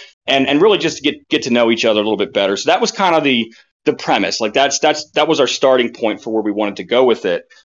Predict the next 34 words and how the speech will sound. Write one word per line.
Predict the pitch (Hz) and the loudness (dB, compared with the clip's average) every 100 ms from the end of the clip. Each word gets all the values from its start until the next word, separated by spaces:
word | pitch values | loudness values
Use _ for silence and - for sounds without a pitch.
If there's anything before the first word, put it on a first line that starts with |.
| - | -2
Um, | 127 127 123 - - - - - | 0 2 0 -4 -10 -12 -14 -10
so | - 185 165 143 - _ _ _ - | 0 2 2 -2 -10 _ _ _ -6
we, | 143 196 185 | -2 2 4
um, | 160 151 147 - | 4 2 -2 -6
we | 143 185 | -4 0
had | 175 | 2
originally, | 143 139 233 311 339 330 294 233 202 156 - - - | 0 0 -2 0 0 2 2 2 0 -4 -14 -12 -6
we, | 156 131 | -4 -2
we | 151 | -2
originally | 143 131 254 294 320 | 0 2 0 2 0
were | 240 | 2
gonna | 196 160 | 0 2
do | 147 143 | 2 4
a | 117 | 2
one | 110 139 165 | 2 0 0
v | 143 139 | 0 -2
one | 117 117 127 127 | 0 2 2 0
tournament, | - 104 95 78 71 - - - _ _ | -4 -2 -2 -2 -8 -14 -20 -20 _ _
um, | 120 127 123 110 - - | 0 2 2 0 -4 -4
eh, | 131 131 139 | -2 -2 -2
because | 156 185 131 | 0 0 2
that's | 160 - | 0 0
something | 170 156 139 | -2 0 0
that | 117 127 | 0 0
we | 127 | 0
had | 127 | 0
historically | 113 127 - 147 143 139 120 | -2 -4 -2 2 2 0 0
done | 123 117 | 0 2
in, | 120 | 0
in | 117 | -2
the | 107 | -2
Sons | - 247 208 | 0 0 2
of | |
Guns. | 135 127 120 117 | 2 0 -2 -6